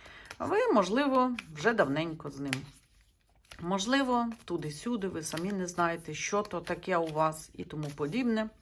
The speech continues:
І ви б хотіли розібратися. І так, наскільки серйозно він сприймає ваші стосунки?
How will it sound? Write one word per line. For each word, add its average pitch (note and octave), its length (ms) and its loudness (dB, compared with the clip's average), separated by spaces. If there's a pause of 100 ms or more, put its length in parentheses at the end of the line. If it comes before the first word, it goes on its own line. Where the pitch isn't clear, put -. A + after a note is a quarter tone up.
(1400)
І A#3 100 -2
ви A3 160 8
б A3 100 -2
хотіли E3+ 540 -2
розібратися. D#3+ 1000 -4 (760)
І C#4 120 -2
так, - 440 0 (580)
наскільки D#4+ 560 0
серйозно D#3 720 -4
він E3 120 -6
сприймає C3+ 680 -6
ваші C3 420 -8
стосунки? - 760 -10